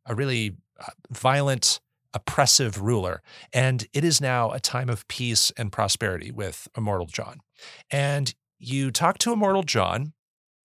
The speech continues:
and you ask about his philosophies and things, and it looks like things are going to be very prosperous. And you discover that the previous leader, Heavenly Peter, was never actually killed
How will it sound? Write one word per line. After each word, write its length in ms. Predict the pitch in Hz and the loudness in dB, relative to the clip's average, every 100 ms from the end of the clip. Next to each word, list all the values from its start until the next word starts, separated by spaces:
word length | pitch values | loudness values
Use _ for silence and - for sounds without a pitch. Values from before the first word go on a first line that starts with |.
| - | -6
and 80 | 143 | 0
you 60 | 147 | 4
ask 160 | 127 | 4
about 160 | - 120 | 4 4
his 100 | - | 2
philosophies 560 | 127 95 87 - 101 | 2 0 0 -2 -2
and 100 | 98 | -2
things, 280 | 92 95 92 | -2 -2 -2
and 80 | 95 | -2
it 100 | - | -2
looks 240 | 135 - 139 | 0 4 4
like 200 | 131 - | 2 0
things 400 | 113 113 107 - | 0 2 4 2
are 100 | 110 | 0
going 220 | 104 98 | 0 0
to 100 | - | -2
be 100 | 98 | -4
very 440 | 85 92 95 92 - _ _ | 0 0 0 -2 -6 _ _
prosperous. 640 | - 110 - 98 95 - - - - - - | 2 4 4 0 0 2 0 -6 -20 -20 -2
And 100 | 131 | 2
you 60 | 143 | 4
discover 500 | 117 - 165 170 151 | 4 4 4 2 0
that 180 | 139 - | -2 -4
the 60 | |
previous 640 | - 196 202 190 175 - | -8 -4 -2 2 4 2
leader, 340 | 160 165 101 95 | 2 2 2 2
Heavenly 420 | - 151 147 120 | 0 2 2 -2
Peter, 320 | - 165 107 | 0 0 0
was 180 | 104 107 | 2 0
never 240 | 135 147 | 2 2
actually 380 | 113 127 - 107 | 2 2 0 -2
killed 580 | - - 151 - - | -2 2 2 0 -6